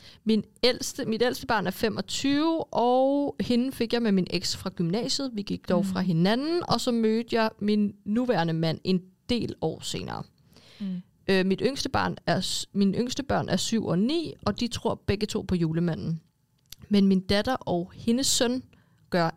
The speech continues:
Speaker 1: ikke. Hun har ikke opdraget sin søn med den her magi omkring julemanden, som jeg har, hvilket er fint. Øh, jeg vil bare sætte pris på, hvis det ikke blev ødelagt for mine børn.
Speaker 2: Mm.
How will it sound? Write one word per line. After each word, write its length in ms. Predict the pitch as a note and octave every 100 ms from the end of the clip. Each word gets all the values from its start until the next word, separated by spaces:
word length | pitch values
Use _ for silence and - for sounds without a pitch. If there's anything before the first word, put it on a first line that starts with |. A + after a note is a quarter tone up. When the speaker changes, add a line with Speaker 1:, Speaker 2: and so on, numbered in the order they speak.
| _
Speaker 1:
ikke. 280 | D4 D4 - - _ _ _ _ _ - _ _ _
Hun 200 | - C#4
har 120 | C#4+
ikke 280 | - E4+ -
opdraget 460 | A3 - A#3 F3+
sin 320 | F#3+ D4 C#4+ D4
søn 380 | - B3 C4 C4
med 280 | G3+ G3+ G3+ - -
den 160 | G3
her 160 | G3 F#3
magi 500 | B2+ D#3+ - C#4+ D4
omkring 420 | - G3 - - F3+
julemanden, 560 | A3+ C#4+ D#4 A#3+ F3
som 180 | F#3 D#3+
jeg 180 | A3+ D4
har, 220 | D#4 C#4+
hvilket 340 | A3 G3+ F#3+
er 40 | E3+
fint. 680 | - - E4+ D4 E4 - - _ _ -
Øh, 260 | A3+ A#3+ A3+
jeg 100 | B3
vil 80 |
bare 140 | A#3 A3
sætte 200 | A#3+ A#3
pris 260 | B3 G#3+
på, 300 | - A#3 G3+ - _
hvis 260 | G3 A#3 -
det 100 | -
ikke 200 | C#4+ D4
blev 140 | C4 A#3+
ødelagt 300 | F3+ F#3+ G3+
for 160 | - D4+
mine 260 | D#4+ E4+ F4
børn. 200 | F3+ - _ _ - - - -
Speaker 2:
Mm. 280 | G#3+ G#3